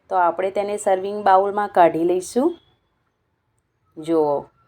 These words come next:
કેટલી ફૂલેલી ફૂલેલી કચોળી અને બિલકુલ ફાટી પણ નથી આપણી કચોળી. અને આપણે આ કચોળીને સોસ સાથે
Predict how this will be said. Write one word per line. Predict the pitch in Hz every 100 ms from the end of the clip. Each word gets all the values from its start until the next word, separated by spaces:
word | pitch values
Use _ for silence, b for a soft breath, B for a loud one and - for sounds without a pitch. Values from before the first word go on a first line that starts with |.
| _ _ _ _ _ _ _ _ _ _ 190
કેટલી | 180 214 226
ફૂલેલી | - 202 202 202 208
ફૂલેલી | 196 202 196 196 190
કચોળી | - 190 190 190 208
અને | - 185 190
બિલકુલ | 190 180 170 208
ફાટી | 202 185 165 - 190
પણ | - 202 208
નથી | 202 220
આપણી | 214 202 208
કચોળી. | 214 214 214 226 240 311 - _ _ _ _ _ _ _ _
અને | 180 185 208
આપણે | 190 - 196 202
આ | 202
કચોળીને | 208 202 196 196 190 196 196 233 - _ _ _ _ _
સોસ | - 175 175 -
સાથે | 208 208 -